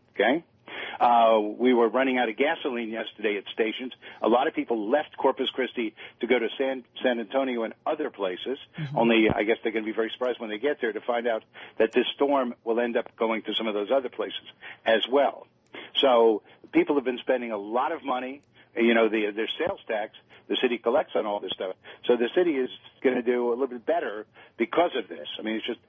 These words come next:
Speaker 1: it's kind of paying it forward, if you will.
Speaker 2: Right.
Speaker 1: Um, you know, um, our neighbors, San Antonio, we're a hundred fifty miles away from San Antonio, and this morning they sent us two hundred and fifty buses and seventy-five ambulances down to Corpus Christi to help with the evacuation.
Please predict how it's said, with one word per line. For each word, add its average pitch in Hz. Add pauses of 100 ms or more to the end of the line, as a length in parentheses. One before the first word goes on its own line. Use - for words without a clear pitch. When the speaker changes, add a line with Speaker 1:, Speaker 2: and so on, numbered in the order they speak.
(200)
Speaker 1:
it's -
kind 131
of 113
paying 117
it 95
forward, 110
if 92
you 104
will. 123 (340)
Speaker 2:
Right. 165
Speaker 1:
Um, 127 (280)
you 139
know, 135 (100)
um, 117 (360)
our 131
neighbors, 160 (100)
San 147
Antonio, 147 (200)
we're 120
a 113
hundred 170
fifty 147
miles 131
away 131
from 113 (120)
San 127
Antonio, 135 (240)
and 123
this 117 (100)
morning 151 (220)
they 113 (100)
sent 151
us 113 (160)
two 196
hundred 170
and 117
fifty 147
buses 107 (360)
and - (100)
seventy-five 156
ambulances 107 (320)
down 127
to 123
Corpus 131
Christi 123
to 113
help 127
with 113
the 107
evacuation. 101